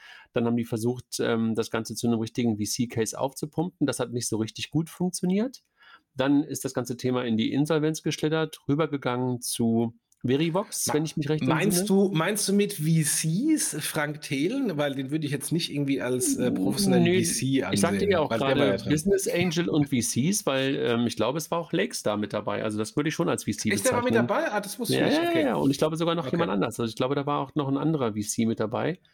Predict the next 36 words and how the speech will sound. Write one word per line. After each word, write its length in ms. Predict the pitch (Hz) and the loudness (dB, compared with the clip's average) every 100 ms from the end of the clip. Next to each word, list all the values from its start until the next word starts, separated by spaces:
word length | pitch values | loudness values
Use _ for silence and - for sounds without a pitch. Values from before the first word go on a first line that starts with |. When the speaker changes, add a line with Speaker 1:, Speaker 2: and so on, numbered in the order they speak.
| _ _ _ _ | _ _ _ _
Speaker 2:
Okay. 260 | 131 123 127 | 0 2 4
Speaker 1:
Ähm, 220 | 127 127 | 2 0
und 160 | 131 127 | 0 2
dann 100 | 135 | 2
ist 80 | 131 | 0
es, 80 | |
glaube 160 | 131 120 | -2 -2
ich, 60 | 131 | 0
rübergegangen 340 | 139 123 123 | 2 2 0
zu 160 | 131 117 | 0 2
Verivox 640 | 131 175 175 233 - - | 2 2 0 -2 -4 -6
und 160 | - 127 | 0 2
dann 100 | 131 | 2
ist 100 | 123 | 0
es 120 | 131 | -2
zusammengeführt 640 | - 117 143 139 - 139 - | 0 2 2 0 0 0 2
worden 240 | 131 127 | 2 2
mit 200 | 113 - | 0 -2
Abo-Alarm, 600 | 123 151 175 165 160 160 | -2 0 0 2 2 2
wenn 80 | 160 | 0
ich 100 | - | 0
mich 160 | 165 156 | 0 0
recht 160 | 156 | 0
entsinne. 480 | 160 151 160 160 160 _ - - - | 0 2 2 2 -2 _ -20 -12 0
Und 180 | 143 117 | 0 2
jetzt 300 | 156 - - | 0 0 0
sind 200 | 160 156 | 0 0
sie 360 | 165 160 156 _ _ - | 0 0 0 _ _ -10
Teil 360 | - 127 185 196 | -2 0 2 2
geworden 640 | 175 160 160 160 160 147 | 2 2 2 2 2 2
der 360 | 127 131 139 - _ _ _ _ - - | 2 2 0 -4 _ _ _ _ -16 -8
F 300 | - 165 - _ - | -2 -2 -4 _ -4
P 360 | 143 147 160 | 2 2 2
Finanzpartner 1120 | 156 139 127 156 - - 113 107 - 101 98 - - | 0 0 0 0 -4 -6 -4 -2 -2 -2 -2 -6 -6
A 140 | 104 | -6
G. 360 | 95 98 90 | -4 -4 -6